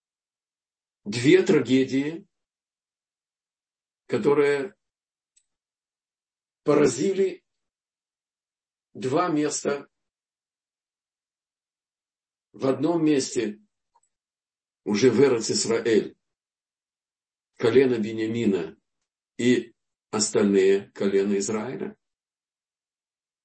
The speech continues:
по поводу трагедии с наложницей в Гиве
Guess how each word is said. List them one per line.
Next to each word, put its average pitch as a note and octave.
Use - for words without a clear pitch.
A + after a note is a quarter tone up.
по G2
поводу A2+
трагедии G#2+
с G#2
наложницей G#2
в F2
Гиве F2+